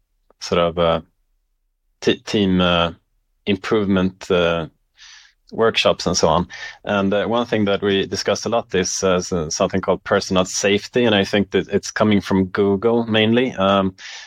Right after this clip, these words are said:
where, uh, something that they have, uh, identified as one of the most important, uh, key,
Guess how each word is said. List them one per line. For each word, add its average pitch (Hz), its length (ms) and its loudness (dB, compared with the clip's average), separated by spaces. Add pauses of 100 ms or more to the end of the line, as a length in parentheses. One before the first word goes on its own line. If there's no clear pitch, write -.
(140)
where, 101 400 2
uh, 104 160 0
something 101 400 0
that 98 160 0
they 98 140 2
have, 92 240 0
uh, 90 300 2 (600)
identified 101 520 2
as 92 140 0
one 98 120 2
of 92 100 0
the 92 160 2
most 92 320 -2
important, 92 680 -2
uh, 90 480 0
key, - 180 -8